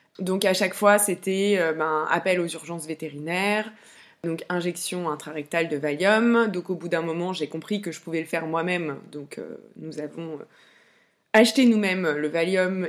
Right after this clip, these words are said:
et, euh, c'est moi qui, euh, le réveillais de ses crises. Et nous sommes donc allés dans une clinique spécialisée dans les cas un peu graves. Donc à Lyon, on a une clinique qui s'appelle Onlivet, qui l'a pris en charge, où il y a une neurologue pour chiens qui lui a donc fait un I R M.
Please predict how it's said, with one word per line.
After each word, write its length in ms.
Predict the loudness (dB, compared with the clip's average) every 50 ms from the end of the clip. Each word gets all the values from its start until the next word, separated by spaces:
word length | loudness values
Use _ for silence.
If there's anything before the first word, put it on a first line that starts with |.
| -4 -4
et, 320 | -2 -2 0 0 -2 -2 -2 -2
euh, 260 | -2 -2 -2 -4 -6
c'est 200 | -8 -8 -8 -8
moi 260 | -6 -4 -2 -2 -4 -4
qui, 380 | -6 -10 -12 -10 -10 -10 -10 -8 -6
euh, 120 | -6 -4
le 140 | -4 -4 -4
réveillais 500 | -4 -4 -4 -4 -4 -4 -6 -6 -6 -6 -8
de 160 | -8 -8 -8
ses 180 | -6 -8 -10 -10
crises. 520 | -10 -8 -4 -2 -2 -2 -2 -2 -4 -6 -8 -12 _ _ _ _ _ _ _ _ _ _ _ _
Et 320 | 2 4 4 4 2 0 -8 _ _
nous 140 | -2 0 0
sommes 260 | 0 0 0 0 0
donc 220 | 0 0 0 2 2
allés 220 | 2 2 2 2
dans 100 | 0 0
une 180 | -2 -6 -8 -8
clinique 480 | -6 -4 -4 -4 -4 -4 -4 -6 -6
spécialisée 840 | -6 -6 -6 -6 -4 -2 -2 -4 -4 -6 -10 -4 -2 0 0 0 -2 -6 -14 -20 _ _ -4
dans 140 | -4 -2
les 120 | -2 -4 -2
cas 200 | 4 6 6 6
un 140 | 6 2 0
peu 140 | -4 -6
graves. 600 | -6 -6 -8 -2 4 4 6 6 4 2 -2 -4 -4
Donc 240 | -6 -8 -8 -4 -4
à 80 | -4
Lyon, 240 | -2 -2 -2 -2 -2
on 160 | -2 -2 -4
a 220 | -4 -6 -8 -8 -12
une 100 | -16 -18
clinique 280 | -16 -8 -6 -4 -4 -4
qui 80 | -6 -8
s'appelle 320 | -8 -4 -4 -4 -6 -4 -4
Onlivet, 500 | -4 -4 -4 -6 -6 -6 -4 -4 -6 -6 -8 -14 -20
qui 140 | -12 -6 -4
l'a 120 | -4 -4
pris 200 | -4 -4 -4 -4
en 100 | -4 -4
charge, 480 | -4 0 2 2 2 2 2 -2 -4 -6 -10 -16 -20 -20 _ _ _
où 120 | -2 2
il 60 | 4 4
y 20 |
a 60 | 4
une 160 | 4 4 4
neurologue 560 | 2 2 0 0 0 2 2 2 2 0 -2 -4
pour 280 | -6 -10 -18 -14 -10
chiens 460 | -8 -6 -2 0 0 2 2 0 -2 -4
qui 220 | -6 -8 -8 -4
lui 100 | -4 -4
a 80 | -4 -4
donc 200 | -6 -8 -8 -4
fait 180 | -2 -2 0
un 180 | 0 -2 -2 -2
I 140 | -2 -4 -2
R 80 | -2
M. 300 | -2 0 0 0 0 -2